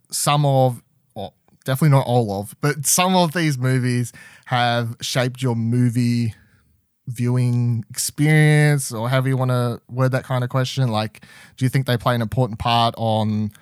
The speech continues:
cinema for you, important part in your life, or are they just a bunch of,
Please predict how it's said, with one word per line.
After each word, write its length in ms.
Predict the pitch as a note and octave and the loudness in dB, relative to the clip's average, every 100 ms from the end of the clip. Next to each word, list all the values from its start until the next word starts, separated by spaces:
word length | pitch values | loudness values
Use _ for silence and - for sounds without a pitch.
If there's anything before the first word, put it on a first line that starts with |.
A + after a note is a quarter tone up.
| _ _ _ | _ _ _
cinema 500 | - - D3 D3 D3 | -10 0 2 4 2
for 140 | - | 0
you, 320 | C#3 C#3+ D3+ C3+ | 0 2 2 0
important 340 | A2+ C3 A#2 | 0 -4 -2
part 240 | C3 A#2+ | 0 0
in 80 | A#2 | 0
your 380 | A2 G#2+ G#2+ G2 - | -2 -2 -2 -6 -6
life, 320 | B2+ E3 G3 | 0 0 2
or 80 | C#3+ | 2
are 80 | A#2+ | 2
they 180 | A#2 | 2
just 460 | G#2+ G#2+ - - - - | 0 -4 -4 -10 -14 -12
a 80 | A2+ | -6
bunch 320 | A2+ A2 A#2+ | -4 -2 -2
of, 340 | G#2+ G2+ - | -4 -4 -14